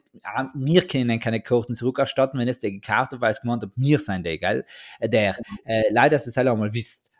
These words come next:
Speaker 1: Also alle, die ja am sechzehnten Juni schon zusammen gewesen sind, dort ins volle Kandidaten, wir haben schon viele Mitteilungen gekriegt,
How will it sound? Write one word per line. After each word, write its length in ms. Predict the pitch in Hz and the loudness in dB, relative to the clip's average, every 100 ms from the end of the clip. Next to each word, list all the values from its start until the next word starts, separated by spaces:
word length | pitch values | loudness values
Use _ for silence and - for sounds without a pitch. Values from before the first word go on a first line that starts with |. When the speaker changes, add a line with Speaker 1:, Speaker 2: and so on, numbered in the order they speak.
| _ | _
Speaker 1:
Also 220 | 117 127 120 | -2 0 2
alle, 140 | 143 | 6
die 80 | 143 | 6
ja 140 | 120 | 6
am 120 | 117 | 4
sechzehnten 560 | 110 127 127 - 127 120 | 0 -2 -2 -2 -2 -2
Juni 300 | 123 143 147 | 0 2 2
schon 160 | 127 107 | 0 -2
zusammen 240 | 120 139 | -2 2
gewesen 180 | 151 147 | 4 4
sind, 220 | 143 135 | 2 0
dort 120 | 117 | -2
ins 160 | 110 - | -2 -6
volle 280 | - 139 156 | 2 4 4
Kandidaten, 460 | 143 127 117 123 | 2 2 4 2
wir 80 | 139 | 2
haben 100 | 120 | -2
schon 160 | 117 113 | -2 -4
viele 300 | - 147 147 | -2 2 2
Mitteilungen 420 | 135 139 135 135 | 2 2 2 0
gekriegt, 480 | 123 - 131 143 | -6 0 0 0